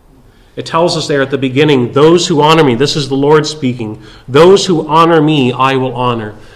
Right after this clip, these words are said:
and those who despise me shall be lightly esteemed." And now David is being compared in very similar words. God, David is guilty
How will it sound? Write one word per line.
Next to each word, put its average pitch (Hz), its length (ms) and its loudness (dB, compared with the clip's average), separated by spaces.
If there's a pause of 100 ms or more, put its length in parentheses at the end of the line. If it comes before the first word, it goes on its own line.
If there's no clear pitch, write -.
(140)
and 123 160 0
those 170 340 4
who 147 160 -4
despise 127 800 -4
me 98 260 -12 (260)
shall 120 260 -8
be 113 120 -8
lightly 110 480 -12
esteemed." 104 640 -16 (1900)
And 110 160 -12
now 127 260 -6
David 123 560 -8 (380)
is 107 120 -18
being 113 260 -10
compared 104 640 -14 (120)
in 110 160 -12
very 104 240 -10
similar 104 380 -14
words. 92 560 -20 (1200)
God, 127 380 -8
David 123 340 -6
is 107 160 -12
guilty 120 580 -8